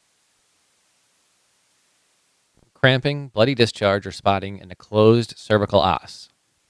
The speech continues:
What term describes a situation where the fetal tissue is not viable but remains in the uterus and the cervical os is closed on exam?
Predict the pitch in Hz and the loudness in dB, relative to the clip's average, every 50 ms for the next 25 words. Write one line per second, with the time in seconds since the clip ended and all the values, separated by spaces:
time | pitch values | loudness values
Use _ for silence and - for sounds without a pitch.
0 | _ _ _ _ _ _ _ _ _ _ _ _ _ _ _ _ _ _ _ _ | _ _ _ _ _ _ _ _ _ _ _ _ _ _ _ _ _ _ _ _
1 | _ _ _ _ _ _ _ _ _ _ _ _ _ _ _ _ _ _ _ _ | _ _ _ _ _ _ _ _ _ _ _ _ _ _ _ _ _ _ _ _
2 | _ _ _ _ _ _ _ _ _ _ _ _ _ _ _ _ _ _ _ _ | _ _ _ _ _ _ _ _ _ _ _ _ _ _ _ _ _ _ _ _
3 | _ _ _ _ _ _ _ _ _ _ _ _ _ - 135 143 - - 135 135 | _ _ _ _ _ _ _ _ _ _ _ _ _ 0 0 0 0 0 -2 -2
4 | 135 135 123 110 - - 107 104 104 95 95 - - - - 101 104 98 90 - | 0 -2 -4 -4 -4 -2 -2 -2 -2 -4 -4 -6 -6 -6 -2 -2 -2 -2 -2 -4
5 | 95 92 92 95 92 85 - 123 120 127 120 - 113 - - 104 98 85 87 95 | -8 -8 -6 -6 -8 -4 -4 0 0 2 2 2 0 0 0 -2 -2 -2 -4 -6
6 | 95 92 92 95 - _ _ 107 98 104 104 107 104 95 85 82 82 80 80 98 | -6 -6 -6 -6 -8 _ _ -6 -2 0 2 2 2 0 -4 -6 -8 -6 -4 -6
7 | 95 - 107 101 98 101 104 113 113 110 113 117 117 113 120 127 107 87 85 80 | -4 -2 -2 -2 -2 -2 -2 -2 -4 -4 -4 -6 -4 -2 0 2 2 2 0 -2
8 | 82 87 - - _ _ _ _ _ - 117 104 95 - 113 107 107 110 113 95 | -6 -10 -12 -16 _ _ _ _ _ -10 -8 -8 -4 -2 -2 -2 0 0 0 2
9 | 98 101 95 - 107 - - - - 139 107 92 90 85 - 87 85 87 85 85 | 2 0 -2 -4 -8 -12 -14 -4 0 0 2 2 0 -4 -8 -10 -12 -12 -10 -8
10 | 98 87 78 73 - | -8 -8 -8 -10 -14